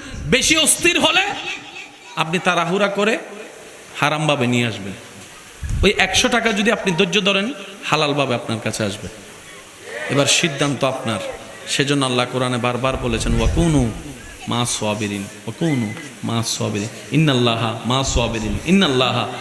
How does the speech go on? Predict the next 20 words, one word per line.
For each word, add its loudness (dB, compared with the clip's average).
মা 2
সাবিরিন, 0
ইন্নাল্লাহা 2
মা 2
সাবিরিন।" -2
এবার 4
আসেন, 0
আমাদেরকে 0
যিনি 2
পাঠালেন, 0
আহ, 0
উনি 4
আমাদের 4
জন্য 0
একটা 0
ঘর 0
বানালেন। 0
ঘরটার 0
নাম 2
জান্নাত। 2